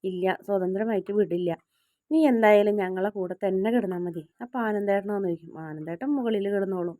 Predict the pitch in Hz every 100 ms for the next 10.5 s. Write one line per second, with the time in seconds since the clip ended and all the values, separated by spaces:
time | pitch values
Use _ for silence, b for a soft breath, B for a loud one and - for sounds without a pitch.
0 | - 262 214 208 180 160 156 165 _ _
1 | _ _ _ _ _ 330 330 339 285 247
2 | 220 226 233 233 220 220 214 214 190 170
3 | 175 202 196 196 202 185 175 190 190 180
4 | 175 175 - 190 185 - _ _ _ 190
5 | 185 190 - 202 180 180 196 190 208 -
6 | 196 196 190 185 190 180 - 190 196 214
7 | 185 175 180 190 175 180 - 208 214 208
8 | 196 185 208 196 202 190 202 185 - 175
9 | 196 - _ _ _ _ _ _ - 277
10 | 277 269 262 220 208